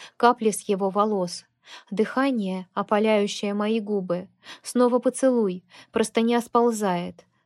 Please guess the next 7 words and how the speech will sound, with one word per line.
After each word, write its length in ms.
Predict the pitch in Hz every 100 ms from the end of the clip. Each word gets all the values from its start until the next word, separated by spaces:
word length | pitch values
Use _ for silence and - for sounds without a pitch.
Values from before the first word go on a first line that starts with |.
| _
Но 100 | 240
это 200 | 254 254
не 160 | 262 262
важно, 540 | 262 220 185 190 185 - _ -
это 220 | 240 240
даже 240 | 240 233
хорошо, 680 | 226 233 233 226 - 185 185